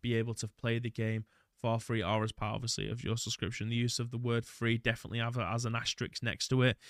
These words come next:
Um, but as part of your subscription, obviously, you'll be able to get new stuff. It's not nothing new. We've seen games with gold for forever. We've seen PlayStation Plus giving away free games on their basic package for, I don't know, seven or eight years now. So this isn't brand new, but it is obviously coming to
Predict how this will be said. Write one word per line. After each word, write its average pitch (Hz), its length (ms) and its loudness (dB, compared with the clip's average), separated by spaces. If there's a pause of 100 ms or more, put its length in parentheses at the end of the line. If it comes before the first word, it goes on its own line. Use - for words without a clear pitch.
(220)
Um, 120 240 4
but 131 120 0
as 160 120 4
part 143 220 2
of 131 60 -2
your 120 100 2
subscription, - 440 0
obviously, 110 280 2
you'll 107 80 2
be 107 80 2
able 110 100 2
to - 140 -8
get 87 160 -2
new 107 100 -2
stuff. 113 320 -2
It's 123 140 0
not 170 240 4
nothing 160 320 4
new. 143 180 4
We've 123 200 0
seen 143 180 4
games 135 260 6
with 127 80 0
gold 127 340 2
for 117 400 0
forever. 120 380 0
We've 120 140 -2
seen 120 200 0
PlayStation 120 640 -2
Plus 117 400 -2 (380)
giving 127 160 2
away 117 340 4 (340)
free 123 280 6
games 117 400 6
on 120 80 2
their 113 120 4
basic 117 360 2
package 117 600 -4
for, 113 480 -2 (840)
I - 80 -10
don't 104 140 -4
know, 104 140 0
seven 117 300 -2
or 113 100 0
eight 113 140 2
years 117 320 -2
now. 113 200 -2 (280)
So 151 160 4
this 214 240 6
isn't 196 280 4
brand 156 260 8
new, 170 340 6
but 131 240 0
it 135 120 2
is 135 200 2
obviously 120 320 -4
coming 117 280 -2
to 113 240 4